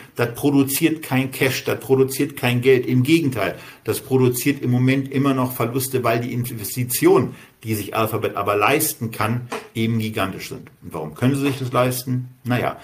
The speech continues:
weil sie da diese klitzekleine Suchmaschine, ähm, betreiben, die eben, äh, ja, Marktanteile signifikant jenseits der achtzig Prozent Marke hat und weil sie diese andere kleine Suchmaschine betreiben,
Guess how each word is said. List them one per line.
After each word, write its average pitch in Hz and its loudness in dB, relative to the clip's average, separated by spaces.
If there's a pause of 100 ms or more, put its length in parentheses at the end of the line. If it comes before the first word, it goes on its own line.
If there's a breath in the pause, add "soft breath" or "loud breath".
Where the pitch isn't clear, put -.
(220 loud breath)
weil 95 0
sie 131 -4
da 123 -2
diese 110 -6
klitzekleine 123 -4
Suchmaschine, 95 -4 (160)
ähm, 101 -6
betreiben, 101 2 (460 loud breath)
die 113 0 (200)
eben, 110 0
äh, 110 -4
ja, 113 0
Marktanteile 120 0
signifikant 123 -2
jenseits 113 0
der 117 0
achtzig - -4
Prozent 113 -2
Marke 123 2
hat 123 -2 (260 loud breath)
und 123 0
weil 123 2
sie 123 -2
diese 123 -2
andere 185 2
kleine 98 -6
Suchmaschine 104 -4
betreiben, 110 2